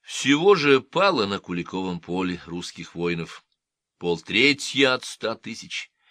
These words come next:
и еще три тысячи, а в живых осталось пятьдесят тысяч. С великой славой вернулось русское войско в Москву. Князь Дмитрий Иванович за победу над татарами на берегу Дона получил прозвище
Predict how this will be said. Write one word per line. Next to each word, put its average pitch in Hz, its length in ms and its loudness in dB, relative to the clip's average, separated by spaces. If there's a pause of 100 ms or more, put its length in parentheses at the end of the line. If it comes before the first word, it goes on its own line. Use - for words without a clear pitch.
(120)
и 78 80 -10
еще 107 400 -2
три 110 240 -10
тысячи, - 640 -12 (220)
а 73 120 -10
в 76 60 -10
живых 95 340 -8
осталось 92 520 -6
пятьдесят 78 640 -14
тысяч. - 480 -14 (680)
С - 200 -10
великой 170 540 -2
славой 104 600 -2
вернулось 95 680 -8
русское 127 380 -10
войско 90 400 -8
в 76 80 -14
Москву. 80 420 -14 (1400)
Князь 110 520 2
Дмитрий 107 520 -2
Иванович 104 560 0
за 90 180 -6
победу 92 360 -2
над 90 200 -6
татарами 90 640 -2 (160)
на 80 120 -14
берегу 78 320 -10
Дона 107 360 -2 (360)
получил 73 400 -12
прозвище 80 640 -8